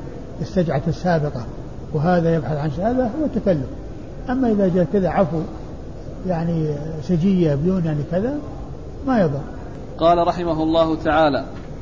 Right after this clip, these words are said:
Speaker 2: "صفة شبه العمد، وعلى من دية الأجنة، وشبه العمد، وذكر اختلاف ألفاظ الناقلين لخبر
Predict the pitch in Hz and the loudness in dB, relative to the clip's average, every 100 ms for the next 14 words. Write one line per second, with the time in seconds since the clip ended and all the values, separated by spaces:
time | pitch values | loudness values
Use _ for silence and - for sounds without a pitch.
0 | - - - - - 185 180 175 160 185 | -12 -12 -12 -10 -2 0 0 0 -2 -4
1 | 160 160 151 165 135 - - - - - | -2 0 2 2 0 -4 -12 -12 -12 -12
2 | - - - - - 156 165 175 170 165 | -12 -12 -12 -12 -2 2 4 6 4 2
3 | 180 196 165 151 156 185 160 160 151 160 | 0 -2 -4 -4 0 2 2 -2 0 0
4 | 180 185 147 123 - - - - - - | 2 0 0 -4 -10 -12 -12 -12 -12 -12
5 | - 151 190 170 165 160 165 185 180 196 | -8 -6 -4 -2 0 0 0 0 0 -2
6 | - - 160 165 190 175 151 156 165 180 | -4 -4 -2 0 -2 -6 -4 0 4 4
7 | 165 165 160 175 175 170 165 165 165 156 | 2 0 0 2 2 2 -2 0 0 0
8 | 156 175 185 165 160 170 175 165 | -2 0 -2 -2 -4 -2 0 2